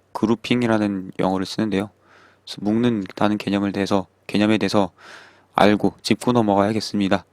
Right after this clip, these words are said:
예를 들어 사 더하기 삼 곱하기 육 더하기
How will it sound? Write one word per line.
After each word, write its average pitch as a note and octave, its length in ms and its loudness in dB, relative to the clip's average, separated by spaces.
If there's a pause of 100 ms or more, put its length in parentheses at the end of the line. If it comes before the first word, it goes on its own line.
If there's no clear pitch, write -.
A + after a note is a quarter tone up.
(720)
예를 G#2+ 180 2
들어 G#2 160 4
사 A#2+ 480 6
더하기 G2+ 400 4
삼 G#2 540 2
곱하기 G2 760 0 (300)
육 G#2 280 2 (380)
더하기 G2+ 520 0